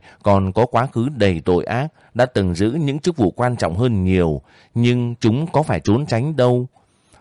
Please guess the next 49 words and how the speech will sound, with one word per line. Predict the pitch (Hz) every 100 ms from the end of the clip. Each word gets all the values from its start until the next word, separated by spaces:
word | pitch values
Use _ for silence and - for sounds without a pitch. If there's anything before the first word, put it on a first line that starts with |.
| -
Hòa | 104 95
bình, | 87 90 82 73 - _
họ | 101 98 85
ra | 98 135
trình | - 92 82
diện | 87 85 69
và | 78 92 92
đi | 123
học | 123 85 -
tập | 92
cải | - 82
tạo. | 71 85 76 55 - _ _ _ _
Thời | 110 90
gian | 76 101 107 107
sau, | - 101 98 95 -
họ | 107 101 90
sẽ | 95 104
được | 131 90
trở | 95 82
về | 85 87
với | 85
gia | 131 135 123
đình, | 92 80 71 - _
với | 101 147
đầy | 127 98
đủ | 92 92 78 -
quyền | 104 92
công | 92 139
dân | 131 135
của | 107 80
mình. | 82 82 71 - _ _ _ _ _ _ _ _
Thực | 113 90
tế | 101 110
đã | 147 110
có | 110
nhiều | 143 117 92 85
sĩ | -
quan | 135 131 123
cảnh | 90 71
sát | 113 131 - - -
đã | 101
được | 127 85
cho | - 123
về | 107 92 80
sum | - 139
họp | 104 82
với | 107
gia | 131 120
đình. | 107 87 73